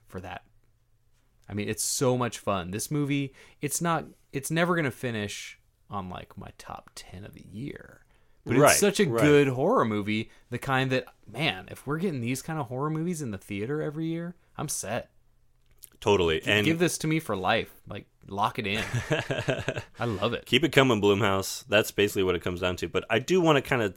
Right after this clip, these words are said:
Speaker 2: get into the idea that, um, the thing that got me with this movie, watching it first, the first, uh, kind of half of it, is how just, how much I hate teenagers.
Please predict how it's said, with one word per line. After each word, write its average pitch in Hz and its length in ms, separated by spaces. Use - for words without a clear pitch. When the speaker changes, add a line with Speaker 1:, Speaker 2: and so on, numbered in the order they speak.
Speaker 2:
get 104 160
into 104 240
the 95 120
idea 90 340
that, 82 340
um, 82 300
the 101 140
thing 151 300
that 107 100
got 101 220
me 95 120
with 87 160
this 90 200
movie, 87 280
watching 85 420
it 85 140
first, - 400
the 101 80
first, - 400
uh, 82 420
kind 92 180
of 82 180
half - 360
of 82 120
it, 82 160
is 85 340
how 120 480
just, - 360
how - 180
much 143 160
I 78 60
hate 92 220
teenagers. - 800